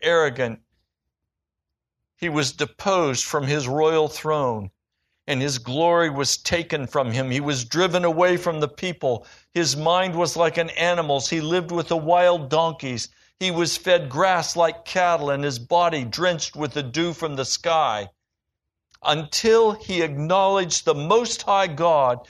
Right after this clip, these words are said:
is ruler over the kingdom of men and sets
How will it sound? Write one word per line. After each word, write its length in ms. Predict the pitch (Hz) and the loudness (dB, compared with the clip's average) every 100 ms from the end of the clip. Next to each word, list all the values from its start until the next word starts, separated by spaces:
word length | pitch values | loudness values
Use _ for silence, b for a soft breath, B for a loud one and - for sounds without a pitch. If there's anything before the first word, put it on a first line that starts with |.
| b b | b b
is 260 | 165 151 139 | -2 -2 -2
ruler 680 | 139 202 214 202 196 190 | -2 0 2 2 2 0
over 240 | 156 165 151 | 0 -2 -2
the 120 | 131 | -4
kingdom 520 | - - 220 220 208 | -6 -4 -2 -2 -2
of 140 | 202 151 | -2 -4
men 480 | 160 143 113 107 - _ _ _ | -4 -2 -4 -8 -12 _ _ _
and 180 | - 151 | -6 -2
sets 380 | - 175 170 - | 0 2 0 -4